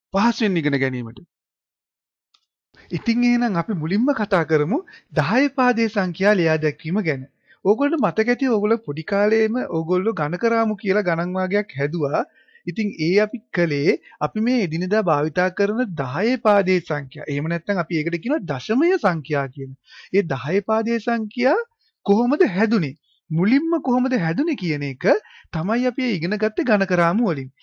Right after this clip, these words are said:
ඇත්තටම ඊටාම වටිනා කොටසක් තමයි මේ ඝනකරාමු කියලා කියන්නේ.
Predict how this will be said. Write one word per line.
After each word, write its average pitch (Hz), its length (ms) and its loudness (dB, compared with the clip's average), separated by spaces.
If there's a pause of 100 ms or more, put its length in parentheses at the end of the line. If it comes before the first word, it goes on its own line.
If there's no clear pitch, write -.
(180)
ඇත්තටම 147 400 -6
ඊටාම 143 400 -4
වටිනා 175 400 0
කොටසක් 185 440 -4
තමයි 185 240 -2
මේ 208 80 2
ඝනකරාමු 180 600 0
කියලා 226 240 -2
කියන්නේ. 202 380 0